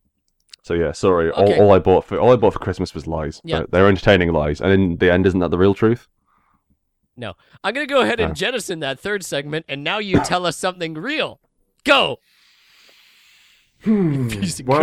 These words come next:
Speaker 2: garbage.
Speaker 1: okay, okay. So, in England, we have
Speaker 2: <laughs> Are you just
Speaker 1: we have
Speaker 2: looking around the room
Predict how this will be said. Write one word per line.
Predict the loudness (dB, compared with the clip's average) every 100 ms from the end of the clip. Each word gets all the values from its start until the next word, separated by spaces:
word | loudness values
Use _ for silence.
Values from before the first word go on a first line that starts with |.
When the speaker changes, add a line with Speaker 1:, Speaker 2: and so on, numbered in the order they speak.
| 0
Speaker 2:
garbage. | -2 -8 -10 -16 -18 _ -8
Speaker 1:
okay, | -4 -4 -4 -4 -6 _ _ -4
okay. | -4 -4 -12 -12
So, | -8 -4 -4 -6 -12 _ _ _ _ _ -6
in | -2 -2
England, | -2 -8 -12 -14 -12 -12 -10
we | -6
have | -4 -4 -8 -10 -14 -16 -14 -14 -12 -14
Speaker 2:
<laughs> | _ -20 -18 -10 -6
Are |
you | -4
just | -4 0
Speaker 1:
we | 0
have | 4 2
Speaker 2:
looking | 2 -2
around | -2 -2 -2
the | -4
room | -6 -6 -8